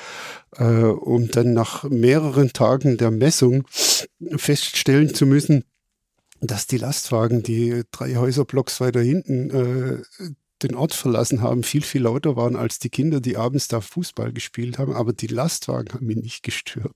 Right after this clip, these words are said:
<laughs> und, sondern, sondern die Kinder. Und, äh, dieser, dieser uns allen ja bekannte Comic von Holger Aue, äh,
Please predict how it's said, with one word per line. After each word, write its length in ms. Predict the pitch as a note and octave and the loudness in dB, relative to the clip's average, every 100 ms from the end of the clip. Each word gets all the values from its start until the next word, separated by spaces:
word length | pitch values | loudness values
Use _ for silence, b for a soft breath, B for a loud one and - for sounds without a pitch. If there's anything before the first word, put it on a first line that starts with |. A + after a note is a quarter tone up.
| - | -2
<laughs> 580 | C3+ D#3 - G3 - F3 A#2+ E2+ B B - | 4 6 8 4 4 4 4 4 B B 2
und, 200 | C#3 - B B | 2 0 B B
sondern, 400 | - D3 D#3+ D3 | 4 8 8 6
sondern 360 | - D3 D3 B2+ | 4 4 4 4
die 120 | D3 | 0
Kinder. 360 | - F#3 D#3+ C3 | 2 4 4 4
Und, 260 | B2+ - | 2 0
äh, 260 | A#2+ C#3 C3 _ | -4 -4 -6 _
dieser, 260 | C#3 A#2+ A#2 - - | -2 0 -2 -8 -8
dieser 400 | - A#2+ B2 A#2 - _ - | -4 0 0 -2 -10 _ -2
uns 260 | B2+ - - _ - | -2 -2 -10 _ -4
allen 320 | A2+ D#3 D#3 | 0 4 4
ja 140 | C3 A#2+ - | 4 0 -4
bekannte 640 | - - C#3 - B2 G#2+ - _ | -6 -2 -2 2 0 0 -8 _
Comic 400 | - B2 E3+ D#3 | -8 2 2 2
von 260 | - B2 G2+ | 0 -2 0
Holger 300 | A#2 A#2 G2 | 0 2 0
Aue, 400 | A#2 C#3+ A#2+ D#3 B B B B B B - | 2 2 2 0 B B B B B B -2
äh, 440 | B2+ A#2+ A#2 A#2 | 2 4 4 2